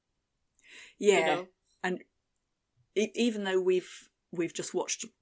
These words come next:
Speaker 1: that, that season afresh, it, it, even now it still seems like it was longer than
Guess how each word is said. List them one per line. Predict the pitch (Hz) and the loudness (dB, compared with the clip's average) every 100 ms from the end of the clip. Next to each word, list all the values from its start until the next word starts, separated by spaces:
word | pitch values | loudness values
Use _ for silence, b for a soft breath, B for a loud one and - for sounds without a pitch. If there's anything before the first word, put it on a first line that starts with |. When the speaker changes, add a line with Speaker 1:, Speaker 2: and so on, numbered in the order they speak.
| - | -4
Speaker 1:
that, | - - | -4 -2
that | - - | 0 0
season | - 170 151 170 | 2 0 0 -4
afresh, | 147 156 147 | 0 0 2
it, | - - | -2 0
it, | 185 - | 0 2
even | 190 180 165 | 0 0 2
now | 180 170 151 | 4 4 2
it | - | -2
still | - 160 | 0 0
seems | 151 151 151 - | 0 -4 -4 -4
like | 156 | -4
it | - | -4
was | 175 | -4
longer | 160 156 151 | -4 -4 -6
than | 156 156 | -6 -8